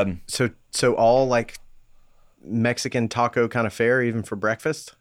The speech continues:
Speaker 2: You got some
Speaker 1: Yeah.
Speaker 2: huevos rancheros going?
Speaker 1: No, so, so it's gonna be very simple. It's breakfast tacos, which a bre-, and my, my partner Michael Hernon, he's been running around Knoxville for years, but he's from, he's from Houston,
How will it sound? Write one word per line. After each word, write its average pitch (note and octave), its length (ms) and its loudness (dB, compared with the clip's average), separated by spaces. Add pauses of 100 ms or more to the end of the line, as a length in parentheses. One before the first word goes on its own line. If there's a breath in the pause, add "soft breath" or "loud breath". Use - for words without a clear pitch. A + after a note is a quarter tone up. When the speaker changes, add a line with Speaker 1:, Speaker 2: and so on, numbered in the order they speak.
(120)
Speaker 2:
You G#2 160 -10
got B2+ 140 2
some - 80 4
Speaker 1:
Yeah. A2 100 6
Speaker 2:
huevos B2 400 4
rancheros C3+ 680 0
going? D#3+ 340 -4
Speaker 1:
No, D#3 160 4
so, D3+ 240 4
so D3 120 2
it's C3 120 2
gonna E3 80 2
be C#3+ 80 2
very C3+ 200 6
simple. G#2 300 2
It's F#2+ 160 0
breakfast C#3 460 2
tacos, A#2 480 4
which A2 220 0
a A#2 40 0
bre-, G2+ 140 4
and A2+ 260 2
my, A2+ 200 4
my G#2+ 180 2
partner B2+ 340 2
Michael A2+ 300 0
Hernon, A2 360 2
he's A2 160 -4
been G#2 280 0
running G#2 240 2
around G2+ 220 2
Knoxville F#2+ 320 -2
for - 100 -8
years, F#2+ 280 -2
but F#2 120 -4
he's A2 160 -4
from, A#2 400 2
he's A#2+ 160 -4
from A#2+ 240 0
Houston, G#2 420 -4